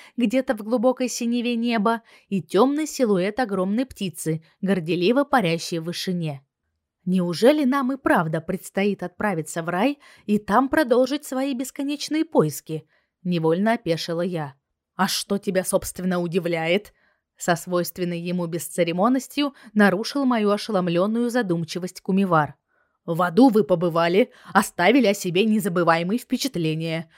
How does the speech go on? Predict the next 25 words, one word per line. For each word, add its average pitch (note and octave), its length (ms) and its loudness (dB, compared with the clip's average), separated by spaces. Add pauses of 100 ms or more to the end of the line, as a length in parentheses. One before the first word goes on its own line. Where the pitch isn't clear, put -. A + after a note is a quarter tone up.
(200)
Почему G3+ 340 4
бы F3 120 0
теперь E3+ 400 -4
до F#3+ 100 4
его F3+ 220 4
противоположности F#3+ 960 0
не F#3 160 0
добраться? F3 600 2 (300)
Уверен, G3+ 580 4
ты A#3+ 160 0
и B3+ 120 4
там E3+ 320 0
скучать F3+ 420 -2
не F3 120 -6
станешь. F3+ 500 -2 (240)
Мигом G3 380 6
подберешь F3+ 420 2
себе F3 260 -2
ангела F3 400 2
посмазливее, F3 880 0
рангом F#3 480 2
повыше. F#3 520 0 (200)
Сердцеедка G3 840 0
ты F#3 140 -2
наша. F3 400 0